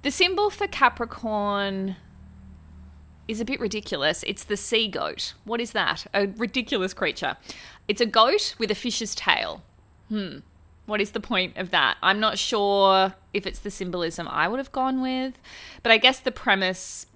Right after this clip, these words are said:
kind of works. The idea is that Capricorn is the master of all,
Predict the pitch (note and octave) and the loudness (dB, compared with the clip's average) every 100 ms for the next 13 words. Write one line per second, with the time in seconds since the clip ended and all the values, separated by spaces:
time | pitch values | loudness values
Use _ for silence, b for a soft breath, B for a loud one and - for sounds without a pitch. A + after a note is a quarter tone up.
0 | - - F3+ F3+ C#3 D2 - - - _ | -6 2 2 2 -4 -4 -8 -14 -14 _
1 | - - A3+ A3+ B3 A#3 A3 G#3 G3 G3+ | -20 -6 2 4 4 4 0 2 2 -2
2 | F3 E3+ D#3+ D#3+ - _ - A3 A#3 A#3+ | -2 0 2 0 -4 _ -2 0 2 -2
3 | A#3+ - - - C4 - _ _ _ - | -6 -14 -14 -12 -14 -14 _ _ _ -18
4 | - G3 F#3+ F3+ E3 D#3+ - D#3 D#3 D#3 | -10 -8 -6 -2 -2 -2 -4 -6 -6 -8
5 | - - | -8 -10